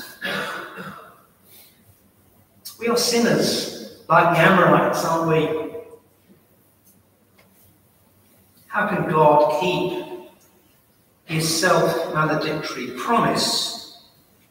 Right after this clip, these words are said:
and bring us into the new heavens and the new earth? How can God ensure that we too will enter his rest? How will God ensure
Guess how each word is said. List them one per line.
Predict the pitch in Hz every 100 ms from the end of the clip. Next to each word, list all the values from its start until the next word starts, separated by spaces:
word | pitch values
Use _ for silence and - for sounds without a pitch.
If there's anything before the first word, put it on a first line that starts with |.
| _ _ -
and | 165
bring | 175 185 190
us | 240 - - - - - - - _ _ -
into | 147 147 143
the | 135
new | 127 127 123
heavens | 127 123 - 117 - - - - -
and | 117 120
the |
new | 120 123
earth? | 117 123 120 - - _ _ _ _ _ - _ - - - -
How | - - 269
can | 262 -
God | 240 240
ensure | 240 - - 220 220 226
that | 226
we | - 240 -
too | - 240 269 262 170
will | 175 170
enter | - 220 220 196
his | 196 190 -
rest? | - - - - - - - - - - -
How | 208 247 269 269
will | 254
God | 254 247 233
ensure | 226 - - - - - - - - - - -